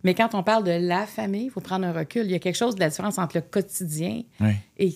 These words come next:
Speaker 1: qu'est-ce qui nous, qu'est-ce qu'on vit quand on pense à la famille.
Speaker 2: Ouais, où tu dis, « OK, des fois, on se pogne, mais mettons qu'il y en a une ou un qui est dans la misère. » Qu'est-ce qui
Speaker 1: On
Speaker 2: arrive ?
Speaker 1: va être
Speaker 2: Tu
Speaker 1: là.
Speaker 2: sais que toute la gang arrive à la
Speaker 1: Ben,
Speaker 2: course.
Speaker 1: ça, c'est beau,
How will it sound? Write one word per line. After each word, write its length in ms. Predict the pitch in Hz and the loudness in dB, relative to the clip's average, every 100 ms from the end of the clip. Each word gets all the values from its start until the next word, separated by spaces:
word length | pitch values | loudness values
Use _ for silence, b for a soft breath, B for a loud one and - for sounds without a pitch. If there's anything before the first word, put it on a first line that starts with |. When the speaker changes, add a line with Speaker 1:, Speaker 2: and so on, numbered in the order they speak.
| - | -4
Speaker 1:
qu'est-ce 260 | - 208 - | -2 -2 -2
qui 140 | - | 2
nous, 140 | 196 180 | 2 2
qu'est-ce 280 | - 196 - | -2 -6 -4
qu'on 220 | 185 175 | -2 -2
vit 280 | 165 214 254 | 0 0 0
quand 220 | 180 147 | -2 -6
on 60 | |
pense 220 | 170 160 - | -10 -8 -8
à 40 | |
la 60 | - | 0
famille. 180 | 120 | 8
Speaker 2:
Ouais, 120 | 139 131 | 8 8
où 100 | 117 | 4
tu 220 | - 110 | 2 0
dis, « 280 | 98 139 131 | 4 6 6
OK, 160 | 110 - | 6 6
des 260 | 131 113 | 6 6
fois, 160 | - 135 | 4 4
on 80 | 117 | 4
se 80 | |
pogne, 240 | - 165 185 | 4 4 6
mais 220 | 135 107 - b _ | 6 4 -2 b _
mettons 400 | 143 156 156 190 | 6 8 6 4
qu'il 200 | - 143 | 6 6
y 40 | 123 | 8
en 80 | |
a 20 | 120 | 8
une 320 | 143 151 156 - | 8 8 6 4
ou 180 | 120 - | 2 6
un 220 | 139 139 | 6 6
qui 120 | 135 | 4
est 60 | 117 | 4
dans 140 | 107 | 6
la 60 | 107 | 6
misère. » 420 | 104 95 95 76 - _ _ _ _ _ - | 6 4 2 -2 -12 _ _ _ _ _ 2
Qu'est-ce 220 | 147 139 | 4 6
qui 100 | - | 6
Speaker 1:
On 60 | 185 | 6
Speaker 2:
arrive ? 100 | 185 | 6
Speaker 1:
va 140 | 185 | 6
être 120 | 170 | 4
Speaker 2:
Tu 80 | - | 4
Speaker 1:
là. 60 | 175 | 4
Speaker 2:
sais 180 | 175 151 | 4 4
que 60 | |
toute 180 | 147 127 | 4 4
la 80 | 104 | 6
gang 260 | 107 117 | 6 6
arrive 240 | 104 101 104 | 6 4 6
à 40 | |
la 80 | 90 | 4
Speaker 1:
Ben, 160 | - 87 | 6 4
Speaker 2:
course. 280 | - - | 4 0
Speaker 1:
ça, 220 | - 269 233 | 2 4 4
c'est 240 | - 170 | 4 2
beau, 240 | 160 202 | 6 6